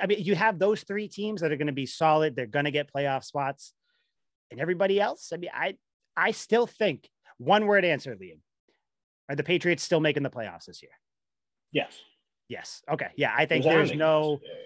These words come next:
Speaker 2: yeah.
Speaker 1: uh, th-, the only way they don't is if they, they go on a losing streak in this eight-game stretch and Mac Jones doesn't come back. That's the only way I
Speaker 2: Yeah.
Speaker 1: see them not making it. But
Speaker 2: Yeah.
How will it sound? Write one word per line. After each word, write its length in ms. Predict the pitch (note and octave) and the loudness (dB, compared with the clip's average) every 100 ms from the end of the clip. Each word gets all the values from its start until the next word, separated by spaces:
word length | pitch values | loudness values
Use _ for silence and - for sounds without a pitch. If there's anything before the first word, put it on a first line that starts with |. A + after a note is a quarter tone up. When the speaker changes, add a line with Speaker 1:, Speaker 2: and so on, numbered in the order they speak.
| - | -18
Speaker 2:
yeah. 300 | - _ F#3 | -20 _ -6
Speaker 1:
uh, 20 | |
th-, 140 | E3 D#3+ | -6 -2
the 140 | F3+ | 0
only 300 | F3 G3+ A3 | 2 2 2
way 160 | G#3 G#3 | 0 2
they 160 | G3 | 0
don't 340 | E3 E3 E3+ - - | 2 2 2 -4 -8
is 180 | D3 E3+ | -8 -6
if 220 | D3 A2+ | -6 -2
they, 440 | D3 D3+ D3+ D#3+ _ _ _ _ _ - | 0 2 0 -4 _ _ _ _ _ -16
they 280 | A2 D3 | -4 -2
go 180 | D3+ D3+ | 0 0
on 140 | D3 C#3+ | 2 0
a 80 | |
losing 540 | B2 A#2+ D#3 F3+ F#3+ F#3 | -2 -4 -2 -2 -2 -4
streak 500 | - - G3 G#3+ - | -6 -6 -6 -6 -10
in 180 | D#3+ D#3 | -8 -4
this 180 | D3+ D3+ | -4 -6
eight-game 460 | D#3+ E3+ D#3+ F3 D3 | -10 -8 -6 -6 -6
stretch 340 | - F#3 G3 | 0 0 0
and 140 | B2+ C3 | -8 -6
Mac 220 | B2 - | -4 -4
Jones 220 | C#3 B2+ | -6 -4
doesn't 200 | B2 A#2 | -8 -12
come 140 | A2 G#2+ | -14 -18
back. 280 | - _ _ _ - | -18 _ _ _ -2
That's 160 | C#3+ | -2
the 80 | D3+ | 0
only 120 | D3 | 0
way 140 | C3+ B2 | 0 0
I 40 | |
Speaker 2:
Yeah. 40 | A#2 | 0
Speaker 1:
see 160 | B2+ | -4
them 160 | A2 G#2+ | -8 -8
not 160 | G#2 F2 | -12 -14
making 220 | D#2+ - | -20 -20
it. 80 | _ _ _ | _ _ _
But 160 | F2 E2 _ | -20 -20 _
Speaker 2:
Yeah. 160 | G2 | -6